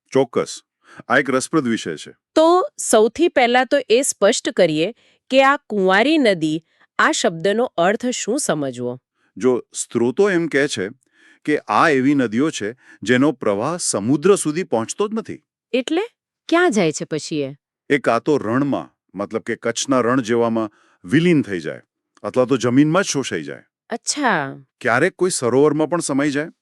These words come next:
Speaker 1: અને હા, ઘણીવાર એમની સાથે લોકકથાઓ પણ જોડાયેલી હોય છે.
Speaker 2: હમ.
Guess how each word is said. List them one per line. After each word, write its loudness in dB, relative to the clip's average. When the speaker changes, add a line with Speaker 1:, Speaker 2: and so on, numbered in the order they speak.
Speaker 1:
અને 0
હા, 0
ઘણીવાર 0
એમની 0
સાથે -4
લોકકથાઓ 0
પણ -2
જોડાયેલી -2
હોય -8
છે. -18
Speaker 2:
હમ. -6